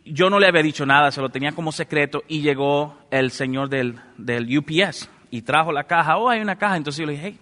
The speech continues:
ve, búscala a la puerta", y trae el hombre su caja, "Ábrela". Está abriendo todo, eh, y cuando destapó y vio lo que era, "Wow, esa, oh", y yo le dije: "Es un regalo de cumpleaños, eh, an-, ante-,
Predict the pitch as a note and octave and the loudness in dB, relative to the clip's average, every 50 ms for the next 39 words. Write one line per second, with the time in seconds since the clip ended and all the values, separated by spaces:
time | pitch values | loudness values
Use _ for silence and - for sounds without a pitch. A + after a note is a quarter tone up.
0 | _ - D#3+ F3+ G3 G#3+ B3+ B3+ - G#3 F#3+ F#3 F3 E3 - G#3 A#3+ B3 - - | _ -4 -2 -2 -2 -2 -2 -4 -2 0 2 2 2 2 2 2 0 0 0 -2
1 | B2+ A2+ - - D3 D3 E3+ D#3+ D3+ D3 C#3+ D3 D#3 D3+ C3 B2+ - - F3 E3+ | -6 -6 -8 -8 -6 -4 -2 -2 -2 -4 -4 -4 -6 -6 -8 -8 -8 -6 -6 -4
2 | D#3 D3 - A3 C4 C4 A#3+ A3 F#3+ F3+ E3 - - - - - - - - C3 | -6 -4 -2 -2 -2 -2 0 2 2 2 0 0 -6 -18 -18 -18 -8 -4 -2 0
3 | B2+ - D#3+ D#3+ E3+ F3 E3+ D#3+ C#3+ C#3+ - F3+ F#3 F3+ E3+ D#3 C#3 - - - | 2 2 2 4 4 2 0 0 -2 0 0 0 2 2 2 0 -2 -4 -10 -18
4 | - - _ - - F3+ E3+ F3+ G3 F#3+ F#3+ G3 G3 F#3 F#3+ F3+ E3 - - - | -20 -20 _ -2 0 0 0 0 0 0 0 2 2 2 2 0 0 -2 -8 -20
5 | - _ - - F3+ F3+ F3 - F3+ D#3+ D3 - G#3 A#3 B3+ A#3 G#3 F#3+ F#3+ G3+ | -20 _ 0 2 2 4 4 2 -2 -2 -2 -2 0 2 2 2 4 2 2 2
6 | G3+ G3 F3 - F#3+ F#3+ F3+ F3 D#3+ F#3+ G#3 A#3 A3 A#3+ A#3 A#3 A#3 A#3 G#3 - | 2 2 0 0 0 0 0 0 -2 -4 -6 -2 0 2 2 2 2 0 -2 -4
7 | A#3 A3+ A3+ A#3 A3+ C4 C4 B3+ B3 A3+ G3+ G3 G3+ G3 F#3+ G3 F#3+ - - A3 | -6 -6 -6 -6 -4 0 2 2 2 4 2 2 2 2 2 0 0 -2 -4 -4
8 | G#3+ G#3+ F#3+ F#3+ F#3+ F3+ E3+ F3+ F3+ F#3 F#3+ F#3 F3 - - E3+ E3 D3+ D#3 D3+ | -4 -4 -2 -2 0 2 4 4 6 6 6 4 2 2 0 -2 -2 2 4 4
9 | D3 D#3+ F3+ F#3 E3 D3 - - - D3+ C#3+ D3 - - C#3+ C#3+ C#3+ C#3 - - | 4 4 4 2 -2 -2 0 2 4 4 4 4 4 4 2 2 0 0 0 2
10 | C#3+ C#3+ C#3+ C#3 - C#3+ C#3 C3 B2+ A#2+ | 4 4 4 2 0 0 2 2 0 -2